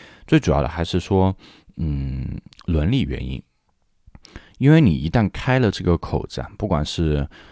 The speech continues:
直接主动安乐死，还是说协助自杀的这样的口子的话，那病人他在极度痛苦的状况下的话，首先他不一定是能够做出理智的判断的，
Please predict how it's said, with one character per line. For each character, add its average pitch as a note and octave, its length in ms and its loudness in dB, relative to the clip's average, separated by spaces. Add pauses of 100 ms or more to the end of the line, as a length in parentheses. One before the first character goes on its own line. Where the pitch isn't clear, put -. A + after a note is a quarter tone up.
(100)
直 - 140 -8
接 C3 120 0
主 E2 160 -4
动 D2+ 140 -4
安 F2 160 0
乐 F2 100 2
死， - 300 -8
还 - 140 -8
是 D#2+ 180 -6
说 E2 300 0
协 D#2 180 -2
助 G#2 140 -2
自 F#2 160 -2
杀 G2+ 340 0 (500)
的 D2+ 140 0
这 - 140 -2
样 E2 80 0
的 D2+ 80 -4
口 - 340 -4
子 D2 140 -8
的 D2+ 100 -2
话， - 320 -8 (400)
那 G#2+ 160 2
病 C#3+ 240 4
人 D#2 220 2
他 G2+ 180 -2
在 F#2 160 0
极 - 180 -4
度 F#2+ 300 -2 (460)
痛 B2+ 220 -4
苦 - 180 -10
的 - 80 -10
状 F#2 180 -4
况 D#2 200 -4
下 C#2+ 120 -6
的 C#2 80 -6
话， C2+ 100 -6
首 D2 160 -4
先 G2+ 140 -2
他 A2 140 -2
不 - 120 -4
一 B2+ 40 -2
定 G2+ 240 -4
是 D#2 400 -2
能 E2 100 -2
够 F#2 140 -4
做 F#2+ 140 0
出 F#2+ 160 0
理 D#2+ 320 -4
智 A2 200 -2
的 - 140 -2
判 G#2+ 320 -4
断 F2 280 0
的， - 140 -10